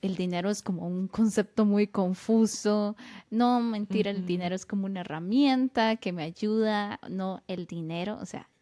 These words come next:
Speaker 1: yo gano dinero y me lo gasto. Estefa, vos, como, ¿cuál la pregunta te ha llamado más la atención?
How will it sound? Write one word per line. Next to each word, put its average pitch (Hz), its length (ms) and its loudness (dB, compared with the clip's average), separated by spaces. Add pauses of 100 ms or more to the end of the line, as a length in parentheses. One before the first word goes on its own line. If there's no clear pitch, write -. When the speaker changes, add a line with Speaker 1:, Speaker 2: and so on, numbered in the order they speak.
Speaker 1:
yo 165 260 -6
gano 170 300 -2
dinero 180 480 0 (160)
y 233 160 4
me 180 160 2
lo - 200 -8
gasto. - 460 -12 (640)
Estefa, 185 500 -2
vos, 160 300 -2
como, 175 320 0 (120)
¿cuál 151 280 -2
la 170 160 -8 (160)
pregunta 175 560 -2
te - 100 -6
ha 151 60 -2
llamado 151 340 -4
más 170 280 -4
la 147 80 -4
atención? 160 680 -8